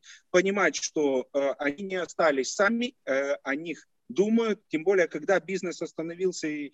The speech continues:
Петр, вы абсолютно были правы, на определенном периоде, э,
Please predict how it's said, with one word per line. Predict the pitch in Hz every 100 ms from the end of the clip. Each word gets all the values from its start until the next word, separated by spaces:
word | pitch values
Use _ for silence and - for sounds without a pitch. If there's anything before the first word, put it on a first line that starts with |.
| - - -
Петр, | 180 175
вы | 165
абсолютно | 165 - 185 180 160
были | 165 160
правы, | 185 175 160 156
на | 156
определенном | 151 156 151 175 180 160 160
периоде, | 170 185 180 151 135 120 - - _ -
э, | 135 139 135 131